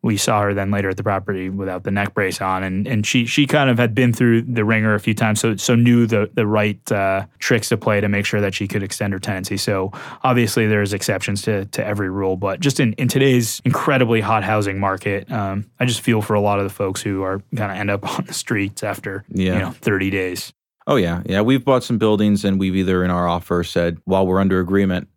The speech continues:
Speaker 2: "Hey, can you, can we send a letter of, um, a notice to the tenants and give them sixty days?" And some of them, we've talked to them, we've paid them, we've given them more time.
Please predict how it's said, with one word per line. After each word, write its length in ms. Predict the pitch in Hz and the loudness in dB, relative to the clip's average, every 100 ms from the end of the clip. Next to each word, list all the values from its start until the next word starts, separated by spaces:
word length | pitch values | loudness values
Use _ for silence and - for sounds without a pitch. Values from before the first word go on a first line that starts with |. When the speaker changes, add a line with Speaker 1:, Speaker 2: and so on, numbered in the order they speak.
| - | -2
Speaker 2:
"Hey, 180 | 107 | 0
can 120 | 92 98 | 0 0
you, 300 | 95 92 - | 0 -2 -4
can 140 | 104 | 0
we 80 | 101 | 0
send 240 | - 104 | 2 2
a 80 | 98 | 2
letter 320 | 98 95 92 | 2 2 2
of, 320 | 90 87 - | 2 0 -2
um, 420 | 92 87 87 87 - - | 0 0 0 -4 -6 -6
a 100 | 90 | -2
notice 380 | 95 117 87 - | 2 2 0 -4
to 160 | - | -8
the 40 | 85 | -6
tenants 400 | - 104 82 - | -2 -2 -2 -4
and 220 | 90 87 - | -4 -6 -6
give 100 | 85 | -6
them 80 | 82 | -4
sixty 360 | - 85 90 | -4 -6 -4
days?" 340 | 82 82 85 78 | -2 -2 -2 -4
And 180 | 82 - - - | -8 -10 -20 -4
some 180 | 117 | 0
of 60 | 104 | 2
them, 160 | 101 98 | 4 2
we've 160 | 95 | 0
talked 240 | - 87 85 | -2 -4 -4
to 40 | |
them, 240 | 92 87 87 | -2 -2 0
we've 180 | 90 87 | -2 -4
paid 280 | 87 85 | -4 -2
them, 340 | 80 87 87 87 | -2 -2 -2 -4
we've 160 | 87 | -4
given 220 | - 82 87 | -6 -4 -2
them 80 | |
more 240 | 85 85 85 | 0 0 -2
time. 480 | - 82 82 85 | -2 -2 0 -2